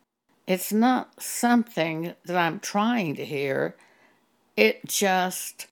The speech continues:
pops into my mind. And that's the way God communicates with us by His Holy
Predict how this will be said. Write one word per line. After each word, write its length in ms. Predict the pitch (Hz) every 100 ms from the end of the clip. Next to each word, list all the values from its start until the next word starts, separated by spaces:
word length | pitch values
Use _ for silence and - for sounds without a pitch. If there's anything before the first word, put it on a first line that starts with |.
| _ _ -
pops 480 | 180 185 - -
into 280 | 190 190 180
my 240 | 175 165 165
mind. 640 | 170 185 170 123 143 151 - _ _ _ _ _ _ _ _ _ _ _ _ _ _ -
And 200 | 151 143
that's 380 | 170 226 240 -
the 140 | 202
way 320 | 175 175 170
God 560 | 160 170 175 180 180 -
communicates 1200 | 175 160 208 277 277 - 127 131 131 - - - _ _ _
with 460 | 170 220 277 - - _
us 580 | 156 139 127 139 - - - _ -
by 460 | 180 180 170 170 - _ _ _
His 440 | - 185 185 175
Holy 520 | - 160 151 160 156